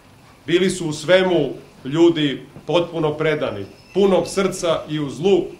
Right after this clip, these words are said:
a hvala Bogu bili su onako punim srcem i u dobru. I ovaj Zakej je, eto, prvi put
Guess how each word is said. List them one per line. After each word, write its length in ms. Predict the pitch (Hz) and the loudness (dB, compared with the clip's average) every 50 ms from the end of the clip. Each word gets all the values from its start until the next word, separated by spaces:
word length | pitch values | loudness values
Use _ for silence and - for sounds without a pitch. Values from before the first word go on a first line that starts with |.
| - - | -10 -8
a 120 | 131 - | -6 -4
hvala 240 | - 165 165 165 160 | -2 0 0 0 0
Bogu 340 | 143 143 175 165 143 151 147 | 0 -2 -2 -4 -2 -4 -6
bili 280 | 127 147 165 156 143 | -6 -6 -6 -6 -6
su 200 | - - 151 143 | -8 -8 -8 -8
onako 420 | 143 143 151 151 147 147 143 120 - - - - - - - - - | -6 -4 -4 -4 -4 -4 -8 -8 -8 -12 -18 -20 -20 -20 -20 -16 -10
punim 260 | 143 156 160 147 139 | -8 -6 -4 -4 -6
srcem 400 | - - 165 143 - - 151 139 | -6 -8 -10 -10 -8 -10 -10 -8
i 60 | 139 143 | -8 -8
u 60 | 135 | -8
dobru. 320 | 131 143 139 127 117 107 92 - - - - - - - _ - - _ _ _ _ - - - - _ - - - - _ _ _ - | -6 -8 -8 -8 -10 -14 -16 -18 -20 -20 -20 -20 -20 -20 _ -20 -20 _ _ _ _ -20 -20 -20 -20 _ -20 -20 -20 -20 _ _ _ -8
I 100 | 117 131 | -6 -2
ovaj 300 | 139 151 151 156 151 135 | -2 -2 0 0 -2 -2
Zakej 580 | 117 127 151 156 156 - 165 170 160 151 143 | 0 0 0 0 0 0 -2 -2 -2 -2 -2
je, 260 | 139 131 123 120 123 - - - - | -2 -4 -4 -6 -8 -10 -16 -12 -10
eto, 280 | 139 139 135 - 135 | -8 -8 -8 -10 -12
prvi 340 | 123 - 147 147 160 151 147 | -10 -6 -4 -4 -2 -4 -4
put 240 | 151 156 156 143 - | -6 -8 -8 -8 -10